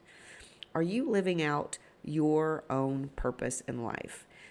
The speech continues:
You are brilliant, introspective humans, and I know that you think about what it is that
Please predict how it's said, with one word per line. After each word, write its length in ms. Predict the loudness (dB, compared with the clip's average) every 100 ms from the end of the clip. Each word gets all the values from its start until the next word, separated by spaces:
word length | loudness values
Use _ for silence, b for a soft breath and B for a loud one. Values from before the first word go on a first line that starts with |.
| -4
You 80 | 0
are 120 | 0
brilliant, 840 | -2 -10 2 4 4 2 0 -2 -4
introspective 800 | -4 0 -2 0 0 0 -2 -2
humans, 520 | -4 -2 0 -2 -4
and 100 | -6
I 120 | -4
know 240 | -4 -2 -2
that 160 | -4
you 180 | -4 -4
think 220 | -4 -4
about 320 | -2 -2 -2 -2
what 120 | -2
it 140 | 0
is 220 | 0 -2
that 280 | -4 -6 -6